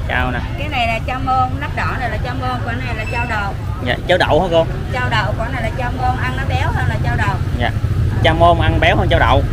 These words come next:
Speaker 2: Ờ.
Speaker 1: Là khoai môn hả cô?
Speaker 2: Ừ, khoai môn.
Speaker 1: Dạ.
Speaker 2: Cái này là chao đậu này, đậu hũ của mình đó.
Speaker 1: Dạ. Còn này là khoai môn.
Speaker 2: Ờ, chao môn.
Speaker 1: Dạ, hồi đó giờ con mới nghe luôn á,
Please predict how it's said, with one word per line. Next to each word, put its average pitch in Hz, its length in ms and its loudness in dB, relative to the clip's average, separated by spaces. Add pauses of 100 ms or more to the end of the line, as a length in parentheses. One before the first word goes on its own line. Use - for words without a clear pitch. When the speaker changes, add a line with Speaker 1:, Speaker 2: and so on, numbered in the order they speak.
(120)
Speaker 2:
Ờ. 196 320 2 (140)
Speaker 1:
Là 135 200 6
khoai 170 140 6
môn 175 200 6
hả 208 100 4
cô? 180 100 6 (440)
Speaker 2:
Ừ, 220 200 4
khoai - 180 4
môn. 247 200 6 (360)
Speaker 1:
Dạ. 226 140 6
Speaker 2:
Cái - 80 4
này 233 200 4
là - 60 4
chao 240 120 6 (140)
đậu - 140 8
này, - 160 6
đậu 208 160 6
hũ 208 120 6 (140)
của - 80 6
mình - 160 6
đó. - 120 6 (320)
Speaker 1:
Dạ. 127 180 8 (800)
Còn 131 120 4
này 143 80 6
là 131 120 4
khoai 147 120 4
môn. 147 200 4 (360)
Speaker 2:
Ờ, 208 220 2 (160)
chao 233 80 0 (100)
môn. 226 80 0 (360)
Speaker 1:
Dạ, 120 160 0 (100)
hồi 131 100 -2
đó 165 100 6
giờ 180 140 4
con 165 140 4
mới 190 100 4
nghe 175 220 4
luôn 160 160 2
á, - 100 2